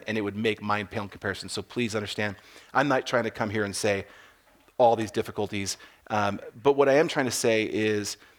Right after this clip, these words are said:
the things that we learn during this time and the things that we see in God's word, I believe are applicable, whether your difficulty level is, like, one out of ten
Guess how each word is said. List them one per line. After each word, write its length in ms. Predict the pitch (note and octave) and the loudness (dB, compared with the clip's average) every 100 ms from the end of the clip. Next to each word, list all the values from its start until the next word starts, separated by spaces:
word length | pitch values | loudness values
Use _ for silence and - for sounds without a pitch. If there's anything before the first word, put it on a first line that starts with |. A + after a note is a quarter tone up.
| - | -6
the 80 | A#2+ | -2
things 340 | D#3+ F3+ D#3+ | 2 2 4
that 260 | D#3 A2 A2 | 2 2 0
we 220 | C3 C3 | 0 0
learn 320 | A#2 A#2 A#2+ | 2 2 2
during 180 | A#2 A2+ | 0 -2
this 140 | G#2 | -4
time 280 | - A#2 A#2 | -4 -2 0
and 60 | A2 | -2
the 60 | |
things 320 | G2 B2+ B2+ | -2 -2 0
that 200 | A#2+ A#2 | 2 2
we 180 | G2+ A2+ G#2 | 0 -6 -6
see 320 | - - A#2+ | -6 -2 -2
in 140 | A2 G2+ | -2 0
God's 360 | G#2+ G#2+ G#2+ | 2 2 0
word, 400 | G2 G#2 G#2 F#2+ - _ _ _ _ _ _ - | -4 0 0 -2 -10 _ _ _ _ _ _ -4
I 120 | B2+ | 0
believe 280 | C#3 C#3+ B2+ | 2 2 4
are 160 | A#2 G#2+ | 4 4
applicable, 640 | - A#2 - A#2+ B2 C3 - - - | 2 -2 -2 -2 -2 -4 -10 -20 -6
whether 260 | A#2+ A#2 A2+ | 2 2 2
your 440 | G#2+ A#2 B2+ C3+ | 0 4 6 6
difficulty 640 | A2+ B2 A#2+ B2+ B2+ B2+ C3 | 4 0 -2 -2 -2 0 0
level 380 | A#2+ A#2+ B2+ B2 | 4 4 4 2
is, 240 | G#2+ G2+ | 2 2
like, 260 | G#2 G2 - | 2 0 -4
one 580 | E2 E2+ F#2+ G2 G#2+ A2 | -18 -16 -8 -2 0 0
out 140 | A2 | 0
of 120 | G#3+ | -2
ten 420 | - G#2+ G#2+ A2+ | -4 -4 -2 -4